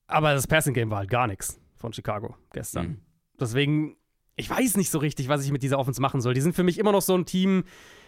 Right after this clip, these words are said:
Speaker 1: ja, wenn die die Big Plays kriegen, okay. Ähm, auch gestern so, da, das, was im Passing Game geklappt hat, waren ja wirklich halt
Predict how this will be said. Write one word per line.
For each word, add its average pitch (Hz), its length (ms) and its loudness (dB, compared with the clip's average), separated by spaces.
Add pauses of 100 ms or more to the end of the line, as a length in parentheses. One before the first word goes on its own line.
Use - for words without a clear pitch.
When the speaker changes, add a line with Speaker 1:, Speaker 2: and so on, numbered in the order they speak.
Speaker 1:
ja, 180 220 6
wenn 233 80 4
die 196 80 0
die 190 100 2
Big 240 200 0
Plays 233 260 0
kriegen, 262 480 -2
okay. 202 560 2 (240)
Ähm, 175 340 2
auch 165 180 2
gestern 202 360 2
so, 175 220 0 (100)
da, 165 100 2
das, 175 280 2
was 160 140 4
im 143 60 0
Passing 156 260 2
Game 139 120 2
geklappt 135 300 0
hat, 110 100 0
waren 127 140 2
ja 120 80 0
wirklich 120 260 -2
halt 117 140 0